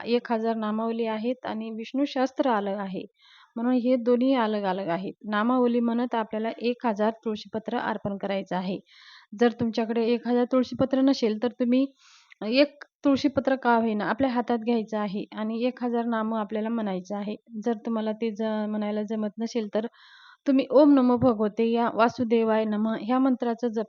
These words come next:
करा, एकशे आठ वेळेस जप करा आणि ते तुळशीपत्र भगवान विष्णूला अर्पण करा. आपल्या घरातल्या सगळ्या लोकांनी, सगळ्या महिलांनी, पुरुषांनी भगवंताला उद्या तुळशीपत्र अर्पण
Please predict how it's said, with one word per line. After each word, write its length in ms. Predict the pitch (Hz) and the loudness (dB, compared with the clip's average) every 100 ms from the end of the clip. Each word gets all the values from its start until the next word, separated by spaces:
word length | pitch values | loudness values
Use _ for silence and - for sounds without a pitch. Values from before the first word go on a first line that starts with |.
| - | -6
करा, 180 | 220 226 | -4 -4
एकशे 280 | 233 240 - | -4 -6 0
आठ 240 | 214 233 233 | 2 2 2
वेळेस 220 | 233 226 | 0 0
जप 100 | 220 214 | -2 -6
करा 180 | 208 214 - | -6 -4 -4
आणि 200 | 226 247 | -4 -4
ते 180 | - 254 | -2 -4
तुळशीपत्र 680 | - 240 233 269 226 196 165 | -2 -4 -2 -2 -2 -2 -4
भगवान 360 | 240 220 247 | -4 -2 0
विष्णूला 460 | 262 220 - 220 233 | 0 -4 -6 -4 -2
अर्पण 340 | 196 - 190 | -2 -4 -8
करा. 260 | 185 180 180 - _ _ _ _ _ _ _ _ | -6 -6 -6 -10 _ _ _ _ _ _ _ _
आपल्या 280 | 220 226 254 | 0 2 0
घरातल्या 460 | 247 240 226 247 254 | 2 2 2 2 0
सगळ्या 380 | - 220 262 | -2 0 4
लोकांनी, 600 | 277 247 233 226 190 165 - | 4 2 2 -2 -2 -4 -6
सगळ्या 240 | 254 240 269 | -2 2 4
महिलांनी, 500 | 277 233 226 226 233 | 4 2 0 0 -2
पुरुषांनी 580 | - 240 226 240 226 240 | -2 -2 -2 -4 -2 0
भगवंताला 680 | 240 214 220 226 220 214 | -2 -2 -2 -2 -2 -2
उद्या 240 | 214 220 226 | -2 -2 -4
तुळशीपत्र 720 | 247 247 - 262 240 - 226 | -2 -2 -2 -6 -6 -4 -4
अर्पण 480 | - 208 - 240 | -2 -4 -2 -4